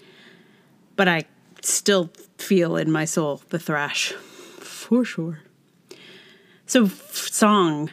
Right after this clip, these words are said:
today, I, I'm really excited to sh-, share this song with you <laughs> because, uh, here on Valentine's Day, what we're doing is, um, we're having some sushi and, uh, we're recording a song together.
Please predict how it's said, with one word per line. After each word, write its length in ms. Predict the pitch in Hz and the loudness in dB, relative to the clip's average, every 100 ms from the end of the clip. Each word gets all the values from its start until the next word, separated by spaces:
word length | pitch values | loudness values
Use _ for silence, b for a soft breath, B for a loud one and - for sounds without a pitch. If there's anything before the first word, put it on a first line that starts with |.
| - | -10
today, 380 | - 185 165 156 - | -2 0 0 -2 -8
I, 100 | - - | -6 0
I'm 160 | 170 | 2
really 220 | 185 175 | 4 2
excited 440 | 151 - 143 135 - - - _ | -2 -4 -6 -6 -10 -18 -20 _
to 100 | - | -8
sh-, 160 | - - - | -8 -10 -10
share 260 | - 151 | -4 -4
this 180 | 143 143 | -4 -6
song 280 | - 156 156 | -6 -4 -2
with 180 | 151 - | -4 -6
you 240 | - 202 - - B B | -2 0 -2 -8 B B
<laughs> 320 | B _ - | B _ -6
because, 880 | 196 165 196 180 175 170 165 - - B B B B - | -4 0 2 4 2 0 -4 -10 -14 B B B B -6
uh, 600 | 175 170 165 165 160 160 - | 0 2 2 2 2 0 -2
here 200 | - 262 | 2 4
on 140 | 233 | 6
Valentine's 560 | 226 262 233 202 170 165 | 6 6 4 4 2 0
Day, 220 | 175 170 | 0 2
what 200 | 175 - | 0 2
we're 100 | 180 | 2
doing 520 | 175 180 175 170 170 - | 2 2 2 2 0 -2
is, 420 | 180 175 165 165 | 0 0 -2 -2
um, 500 | 165 156 151 156 156 - _ - | -2 0 -2 -2 -4 -8 _ -2
we're 100 | 175 | 0
having 240 | 160 160 | 2 2
some 140 | 160 240 | 2 2
sushi 460 | - 147 - 214 - b b b b | 2 -2 0 -2 -4 b b b b
and, 460 | - 185 185 190 185 | 2 6 6 6 4
uh, 200 | 185 185 | 4 4
we're 180 | 185 190 | 4 4
recording 640 | 196 196 - 226 220 220 220 | 4 2 2 4 6 4 4
a 120 | 208 | 2
song 300 | 240 226 233 | 2 4 4
together. 540 | 220 170 156 151 151 | 4 2 2 0 -2